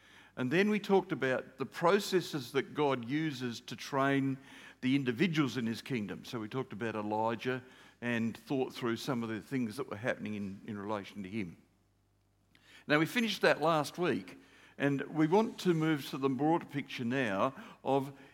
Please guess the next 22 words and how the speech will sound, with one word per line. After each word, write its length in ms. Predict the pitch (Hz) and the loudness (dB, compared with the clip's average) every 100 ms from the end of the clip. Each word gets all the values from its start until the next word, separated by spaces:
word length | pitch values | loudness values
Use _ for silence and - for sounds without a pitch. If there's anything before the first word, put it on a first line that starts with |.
| - | -10
if 500 | - 214 - - - - - _ _ - | -2 -2 -2 -14 -18 -20 -20 _ _ -6
individuals 880 | 156 165 135 190 170 175 123 101 - | -2 0 0 0 2 2 0 -4 -4
are 320 | 120 117 107 101 | 0 2 0 -2
part 320 | 135 127 117 | 0 2 2
of 120 | 107 | 0
God's 280 | 120 107 - | -4 -6 -6
kingdom, 540 | 143 117 95 90 110 - _ _ _ _ - | -4 -2 -2 -6 -8 -12 _ _ _ _ -6
the 80 | 135 | -4
community 640 | - 123 156 220 226 208 | -4 -2 0 2 0 0
that 220 | 165 175 - | 0 0 2
they 180 | 135 | 2
live 400 | 127 139 208 139 | 2 2 0 0
in 400 | 117 90 95 131 - - - - | -2 -2 -4 -4 -8 -20 -20 0
is 180 | 147 123 | 0 2
the 120 | 135 | -2
headquarters 880 | 127 190 185 147 165 160 156 156 131 | 4 2 2 -2 0 0 2 0 -2
of 200 | - 117 | -4 -4
the 80 | 127 | -4
kingdom 600 | - 160 151 139 131 131 - - - | -2 0 2 2 0 -2 -8 -14 -2
in 200 | 135 131 | 2 2
this 200 | 131 135 | 0 -2
world. 380 | 147 123 - | 0 0 0